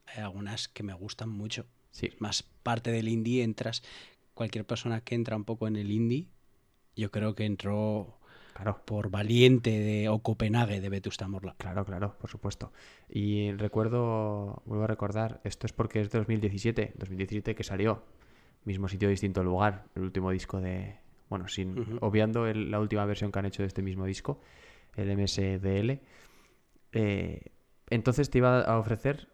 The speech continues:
Speaker 2: que tú eligieses, y así ya la, si la cagamos es tu culpa, que eligieses dos, de dos canciones que son mis de-, mi debilidad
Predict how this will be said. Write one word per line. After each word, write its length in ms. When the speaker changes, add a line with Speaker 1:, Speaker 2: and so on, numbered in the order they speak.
Speaker 2:
que 120
tú 120
eligieses, 680
y 140
así 260
ya 600
la, 560
si 180
la 180
cagamos 500
es 100
tu 80
culpa, 320
que 80
eligieses 440
dos, 220
de 280
dos 140
canciones 320
que 80
son 200
mis 180
de-, 100
mi 220
debilidad 600